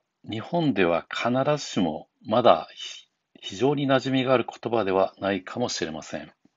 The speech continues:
しかしながら欧米におきましては、古くから確立されたものでありまして、例えば大学入学前に人生の寄り道を認める、半年ないし一年ですね。世の中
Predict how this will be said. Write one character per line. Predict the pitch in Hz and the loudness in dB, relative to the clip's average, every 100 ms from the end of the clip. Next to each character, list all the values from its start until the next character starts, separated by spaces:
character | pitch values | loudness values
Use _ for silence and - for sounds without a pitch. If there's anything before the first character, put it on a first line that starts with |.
| - - - - - - | -20 -20 -20 -18 -18 -12
し | - | -2
か | 151 | 0
し | - | 2
な | 139 | 2
が | 135 | 4
ら | 135 | 4
欧 | 139 143 | 2 -2
米 | 147 | -4
に | 139 | -4
お | 127 | -6
き | 135 | -4
ま | 135 | -4
し | 117 | -4
て | - 80 | -8 -6
は、 | 80 85 78 - _ | -2 -2 -2 -8 _
古 | - 131 | -6 -4
く | - - | -4 -6
か | 80 | -6
ら | 76 | -6
確 | - - 80 | -12 -14 -12
立 | 82 - | -12 -10
さ | 85 | -8
れ | 78 | -8
た | 71 | -10
も | 71 | -16
の | 73 | -14
で | 76 | -12
あ | |
り | 76 | -10
ま | 76 | -10
し | - | -10
て、 | - 107 135 _ _ _ _ - - | -6 -6 -6 _ _ _ _ -2 6
例 | 196 | 6
え | |
ば | 104 - - _ _ - | 6 0 -8 _ _ -4
大 | 113 113 | 0 2
学 | 107 107 | 0 -4
入 | 101 98 | -8 -8
学 | 95 - | -10 -6
前 | 87 69 | -6 -6
に | 69 _ _ - - - - _ | -14 _ _ -20 -18 -18 -20 _
人 | 120 135 110 | 0 2 2
生 | - 95 80 | -2 -4 -4
の | 73 | -4
寄 | 87 | -4
り | 113 127 117 | 0 2 2
道 | - | 0
を | 101 | -2
認 | 90 85 | -2 -4
め | 78 | -8
る、 | 82 _ _ _ _ - | -12 _ _ _ _ -20
半 | - 110 110 | -2 -2 0
年 | 113 - | -4 -2
な | 107 | 0
い | 95 | 0
し | - | -2
一 | - - | -10 -6
年 | 107 | -4
で | 80 - | -4 -6
す | 101 | -8
ね。 | 95 - _ - - - _ | -10 -12 _ -20 -20 -20 _
世 | 95 | -4
の | 101 | 0
中 | 98 87 82 85 | 0 0 -4 -8